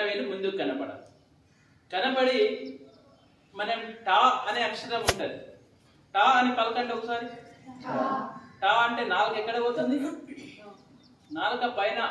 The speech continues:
Speaker 1: అంగీటకు తగులుతుందమ్మా, ఇట్లా పైన, ఆ, అని. ఆ నాలుక టా అనేది నాలుకని పైకి పెట్టాలి ఈ రకంగా. నాలుక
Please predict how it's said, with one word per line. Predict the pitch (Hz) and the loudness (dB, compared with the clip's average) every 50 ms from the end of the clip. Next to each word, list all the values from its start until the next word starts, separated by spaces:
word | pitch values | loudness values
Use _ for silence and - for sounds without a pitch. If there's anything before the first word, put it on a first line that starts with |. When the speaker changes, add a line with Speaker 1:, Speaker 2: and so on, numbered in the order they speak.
| - - 175 | -2 -4 -4
Speaker 1:
అంగీటకు | 190 214 196 - - - 208 190 | -4 -4 -4 -4 -2 -2 0 0
తగులుతుందమ్మా, | 180 180 190 185 190 165 - - - - - - - - - - - - - - - - - 170 | 0 0 0 0 0 -2 -2 -4 -4 -6 -8 -12 -16 -20 -20 -20 -20 -20 -20 -20 -20 -18 -16 -10
ఇట్లా | 165 160 147 - - 175 | -6 -6 -6 -4 -2 -2
పైన, | 185 190 - 320 - - - - - - _ - 170 | -2 0 -2 -2 -4 -6 -10 -14 -18 -20 _ -14 -10
ఆ, | 175 180 180 175 175 - - - - - - - - 165 | -8 -6 -4 -4 -4 -4 -6 -10 -14 -18 -20 -12 -8 -6
అని. | 160 151 143 139 143 156 | -6 -4 -6 -2 -2 -4
ఆ | 156 160 160 | -2 -2 -2
నాలుక | 170 196 214 208 - 214 202 175 - - - - - - - - _ - - _ - _ _ - - 190 | -2 0 -2 -2 0 2 2 2 2 0 -4 -8 -12 -16 -20 -18 _ -18 -18 _ -20 _ _ -8 -2 2
టా | 196 214 233 220 - - 196 | 4 4 4 2 2 0 -2
అనేది | 208 220 220 214 233 254 240 208 196 202 190 - 165 | -4 -4 -4 -2 -2 -2 0 0 -2 -2 -2 -2 0
నాలుకని | 170 202 220 240 226 240 240 269 - - - | 0 2 2 2 0 0 0 0 -2 0 0
పైకి | 196 220 247 254 285 254 233 | 2 2 2 2 2 0 0
పెట్టాలి | - - 160 - - - - - - - - - - - - - - - - - _ - - - - - - - - - - - - - 185 | 2 4 4 2 2 2 -4 -8 -12 -16 -20 -20 -20 -20 -20 -20 -20 -20 -20 -20 _ -20 -20 -20 -20 -20 -20 -20 -20 -20 -20 -20 -4 0 2
ఈ | 180 180 | 2 2
రకంగా. | 156 - 127 120 - - - - - - - - _ _ _ _ _ - _ _ _ - - - - - - _ _ _ _ - - 160 165 | 2 2 -2 -4 -6 -8 -12 -14 -18 -20 -20 -20 _ _ _ _ _ -20 _ _ _ -20 -20 -20 -20 -20 -20 _ _ _ _ -16 -12 -6 -2
నాలుక | 180 208 233 247 | 0 0 0 0